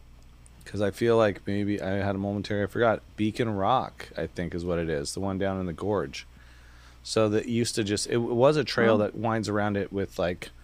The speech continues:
Speaker 1: it had some stair sections. They must have added a side ramp or something, and then you can, like, get a view. The Columbia Gorge down in Vancouver, Washington area is pretty beautiful. If you drive out on the Washington side, you just have this open valley.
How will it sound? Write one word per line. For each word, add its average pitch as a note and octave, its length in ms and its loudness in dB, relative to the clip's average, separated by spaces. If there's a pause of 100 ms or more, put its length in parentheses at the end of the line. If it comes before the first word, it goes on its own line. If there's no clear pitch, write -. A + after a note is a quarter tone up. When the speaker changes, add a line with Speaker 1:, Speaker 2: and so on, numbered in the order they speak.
(280)
Speaker 1:
it A#2 80 0
had A#2 140 4
some G2+ 160 -4
stair G#2 300 0
sections. F2 380 -2
They F#2 80 -4
must G2 220 -4
have F#2+ 100 -4
added F2 320 0
a F2 80 -4
side F2 380 -2
ramp E2 240 -6
or E2+ 80 -6
something, D#2+ 340 -8
and E2 100 -6
then E2 100 -6
you D#2 60 -8
can, D#2+ 180 -8
like, D#2 180 -8
get F2 80 -6
a E2 80 -4
view. D#2 340 -6 (460)
The G#2 80 -6
Columbia C#3 400 2
Gorge G#2+ 400 0
down F#2 260 -2
in F2 200 -6
Vancouver, F2+ 640 -8 (100)
Washington F2 480 -4
area D#2+ 260 -8
is D2+ 160 -10
pretty D2 260 -12
beautiful. C#2+ 520 -12 (920)
If F#2+ 120 -8
you F#2+ 80 2
drive G2 240 0
out F#2+ 80 2
on F2+ 80 0
the F2+ 60 -4
Washington F2 380 -4
side, D#2+ 220 -4
you E2 80 -6
just E2+ 140 -6
have F2 100 -4
this D#2+ 220 -8
open D#2+ 320 -6
valley. D2+ 420 -6